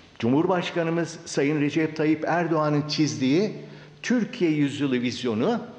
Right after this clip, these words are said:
aynı zamanda sosyal adaletin, dayanışmanın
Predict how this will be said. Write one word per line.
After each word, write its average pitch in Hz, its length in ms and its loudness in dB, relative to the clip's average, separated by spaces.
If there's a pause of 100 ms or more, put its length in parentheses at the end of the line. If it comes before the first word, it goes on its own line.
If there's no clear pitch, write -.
(320)
aynı 131 300 0
zamanda 131 720 -2
sosyal 170 440 -2
adaletin, 135 760 0 (380)
dayanışmanın 107 880 0